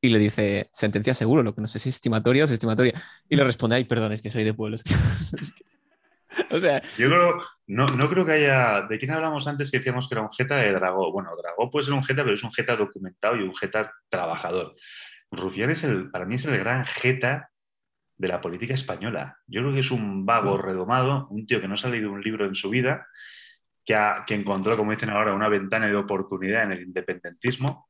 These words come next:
Speaker 2: para vivir muy bien, y me parece un gran jeta. Me parece un personaje que se estudiará dentro de unos años.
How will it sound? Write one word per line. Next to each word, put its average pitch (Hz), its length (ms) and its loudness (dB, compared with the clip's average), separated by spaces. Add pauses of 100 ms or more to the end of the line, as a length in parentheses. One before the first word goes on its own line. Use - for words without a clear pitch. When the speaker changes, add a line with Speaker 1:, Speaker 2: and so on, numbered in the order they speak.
Speaker 2:
para 90 240 -2
vivir 90 340 -4
muy 110 140 -2
bien, 120 320 -2 (580)
y 104 120 -4
me 95 80 -6
parece 87 280 -6
un 117 80 -6
gran 123 220 -4
jeta. 131 340 -8
Me 82 100 -18
parece 95 200 -6
un 139 80 0
personaje 143 480 0
que 123 180 -2
se - 140 -8
estudiará 90 520 -6
dentro 135 320 0
de 131 100 0
unos 127 200 -4
años. 135 440 -2